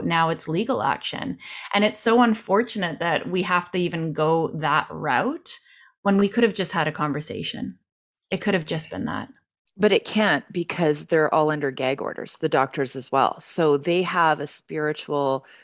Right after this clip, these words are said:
Speaker 2: battle going on within themselves, whether they're aware of it or not, that they are living,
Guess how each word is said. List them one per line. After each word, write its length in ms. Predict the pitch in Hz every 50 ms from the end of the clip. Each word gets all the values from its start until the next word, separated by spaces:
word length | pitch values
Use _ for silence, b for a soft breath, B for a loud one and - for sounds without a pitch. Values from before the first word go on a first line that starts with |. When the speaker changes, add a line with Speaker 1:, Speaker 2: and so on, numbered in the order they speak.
| B B _
Speaker 2:
battle 320 | - 151 143 139 147 151 147
going 300 | 147 143 139 139 139 139
on 180 | 139 139 135
within 420 | 131 131 123 - 135 131 123 123 120
themselves, 800 | 131 143 160 165 160 - - - 78 76 82 82 - - - -
whether 340 | - - 160 147 151 156 143
they're 140 | 143 139 135
aware 260 | 131 135 139 135 135
of 100 | 131 127
it 120 | 127 -
or 80 | 123 123
not, 580 | 131 165 190 185 147 117 113 - - - - _ -
that 280 | 156 139 131 123 - - -
they 280 | - 151 139 147 131
are 180 | - - 139 143
living, 480 | 135 127 135 123 120 120 117 123 120